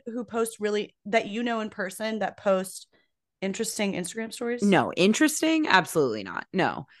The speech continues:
Speaker 2: They might post, maybe they'll post a selfie with their girlfriend.
Speaker 1: <sighs>
Speaker 2: That's still not interesting.
Speaker 1: Ugh. That's barely, it's like a half a step up.
Speaker 2: It's like, and she probably made you post that. So I don't
Speaker 1: I just
Speaker 2: know.
Speaker 1: wanna be like, I,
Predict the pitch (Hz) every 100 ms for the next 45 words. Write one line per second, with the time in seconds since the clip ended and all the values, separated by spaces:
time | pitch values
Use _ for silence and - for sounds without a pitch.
0 | _ - 233 254 262 262 247 240 240 -
1 | - _ 175 175 190 196 202 202 190 170
2 | 160 156 165 147 143 143 - - _ _
3 | 165 - 160 156 - 160 151 151 - 156
4 | 147 139 139 - - - - - _ _
5 | - - - - _ _ - 202 202 -
6 | 285 240 202 202 220 233 277 339 320 180
7 | 180 - - _ - 302 233 208 320 320
8 | 285 294 302 285 226 262 262 247 - 226
9 | 208 196 226 - 233 208 - - 220 226
10 | - 240 240 220 214 185 175 175 165 175
11 | 160 - 95 82 - 180 170 160 - -
12 | 170 202 214 277 415 427 440 427 403 403
13 | - 349 370 359